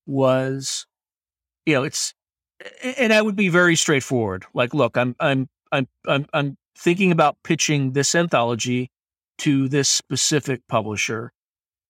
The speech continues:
Here's, here's what the anthology will look like. There are no guarantees, but if I get a green light on this, would you be willing to submit a story?" And then once I got enough authors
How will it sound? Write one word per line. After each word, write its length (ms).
Here's, 640
here's 340
what 100
the 100
anthology 480
will 140
look 200
like. 400
There 100
are 60
no 180
guarantees, 920
but 260
if 180
I 120
get 160
a 100
green 320
light 300
on 200
this, 480
would 200
you 100
be 180
willing 360
to 480
submit 400
a 80
story?" 520
And 180
then 180
once 320
I 120
got 460
enough 680
authors 800